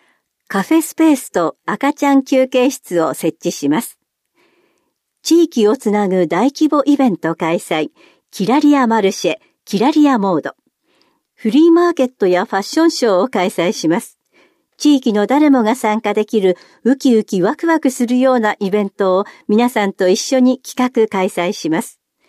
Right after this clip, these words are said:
企画から参加したい、こんなことなら協力できるかも、などなど、イベントに携わりたい方も募集いたします。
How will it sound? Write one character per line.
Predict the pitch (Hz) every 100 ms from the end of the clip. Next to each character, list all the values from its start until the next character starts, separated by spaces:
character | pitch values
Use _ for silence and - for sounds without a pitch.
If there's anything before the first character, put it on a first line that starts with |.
| _ _ _ -
企 | - 302
画 | -
か | - 294
ら | 285
参 | 262 247
加 | 240 233
し | -
た | 208
い、 | 196 - _ _ -
こ | 233
ん | 302
な | 349
こ | 349
と | 359
な | 349 320
ら | 262
協 | 269 269
力 | 277 277
で | 262 262
き | 294
る | 285
か | 277 254
も、 | 214 - _ _ _ -
な | 180 240
ど | 226
な | 196 202
ど、 | 190 175 - - -
イ | 202
ベ | 214 285
ン |
ト | 277
に | 269 277
携 | 262 214 240 285
わ | 285
り | 294
た | 277 294
い | 247
方 | 220 214 254
も | 220 -
募 | 196
集 | - 185
い | 175
た | 175
し | 202 160
ま | 165
す。 | -